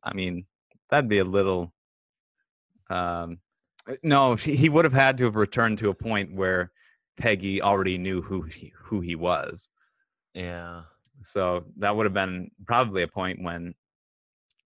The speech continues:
Speaker 1: Cap had gone down the ship and f-, frozen himself. So then, then does he
Speaker 2: Uh.
Speaker 1: intervene? And now there's another Captain America, you know, <laughs> in,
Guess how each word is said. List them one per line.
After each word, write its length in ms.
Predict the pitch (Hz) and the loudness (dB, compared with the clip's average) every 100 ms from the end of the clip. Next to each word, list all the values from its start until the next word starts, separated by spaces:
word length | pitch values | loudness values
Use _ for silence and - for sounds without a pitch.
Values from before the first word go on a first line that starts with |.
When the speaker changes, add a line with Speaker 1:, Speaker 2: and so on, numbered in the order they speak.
| - | -2
Speaker 1:
Cap 220 | 110 95 | 0 2
had 120 | 92 | 0
gone 200 | 85 87 | 2 0
down 260 | 90 85 85 | 0 -2 -4
the 60 | 87 | -8
ship 360 | - 120 104 - | 0 2 2 -2
and 160 | 90 | -10
f-, 220 | 82 - - | -10 -18 -2
frozen 340 | 127 127 120 | 2 2 2
himself. 460 | 113 - 110 101 98 _ _ - - _ _ _ _ | -6 2 4 4 0 _ _ -20 -20 _ _ _ _
So 240 | - 104 87 | -8 -4 -2
then, 340 | 90 85 87 117 | -2 -4 -8 -2
then 280 | 110 113 | 0 2
does 180 | 101 92 | 0 -4
he 100 | 101 | -4
Speaker 2:
Uh. 60 | 117 | -4
Speaker 1:
intervene? 800 | 117 113 107 139 139 135 135 139 - | -4 -2 0 0 0 -2 -2 -6 -6
And 120 | 90 | -2
now 220 | 90 90 92 | 0 2 4
there's 200 | 104 98 | 4 4
another 260 | 113 131 | 6 4
Captain 360 | 123 120 120 123 | 4 2 2 -2
America, 680 | 110 113 113 - 107 107 104 - - - | 0 2 2 2 4 4 2 -4 -20 -20
you 400 | 65 69 92 107 | -20 -16 -8 -4
know, 160 | 95 92 104 _ _ | -4 -4 -10 _ _
<laughs> 520 | 127 95 - - - | 0 0 -2 -4 -2
in, 260 | 107 101 | -2 -2